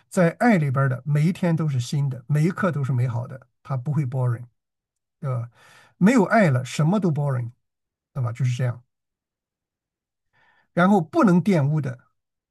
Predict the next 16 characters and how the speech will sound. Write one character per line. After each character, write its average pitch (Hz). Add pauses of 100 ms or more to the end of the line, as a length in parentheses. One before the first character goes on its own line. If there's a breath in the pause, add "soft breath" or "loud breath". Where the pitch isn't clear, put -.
(500)
啊， 127 (400)
这 160
个 143
因 170
为 143
基 226
督 226
的 180
生 175
命 143
在 135
我 123
们 127
的 139
里 135
面， 143